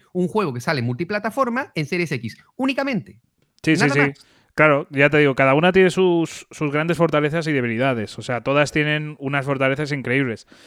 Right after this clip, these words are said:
Speaker 2: Y respondiendo a la pregunta de Dani Gitano, pues yo para mí, lo dicho,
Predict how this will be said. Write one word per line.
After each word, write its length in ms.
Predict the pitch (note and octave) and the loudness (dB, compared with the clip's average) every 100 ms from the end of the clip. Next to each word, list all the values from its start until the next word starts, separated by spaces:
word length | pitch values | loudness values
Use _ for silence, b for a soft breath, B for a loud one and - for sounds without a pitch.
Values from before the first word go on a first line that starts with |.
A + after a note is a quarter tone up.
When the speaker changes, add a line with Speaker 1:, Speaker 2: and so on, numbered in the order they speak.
| B B B - | B B B -8
Speaker 2:
Y 120 | C3+ | -2
respondiendo 460 | C3+ C#3 C#3 C#3+ D#3+ | 0 0 0 2 4
a 20 | |
la 80 | E3 | 4
pregunta 260 | D#3 D3 D3+ | 4 4 4
de 80 | |
Dani 500 | D3 D3+ D3 D3 C#3+ C#3 | 4 2 -2 -2 -4 -2
Gitano, 360 | D3+ F#3+ F3 A#2+ | 2 2 2 -2
pues 260 | A#2 - b b b - | -6 -8 b b b -4
yo 100 | A#2+ | 2
para 160 | C3+ | 2
mí, 260 | C#3 E3 - - | 4 0 -4 -6
lo 200 | C3 B2+ | 2 4
dicho, 360 | C#3+ - A#2 | 4 2 -8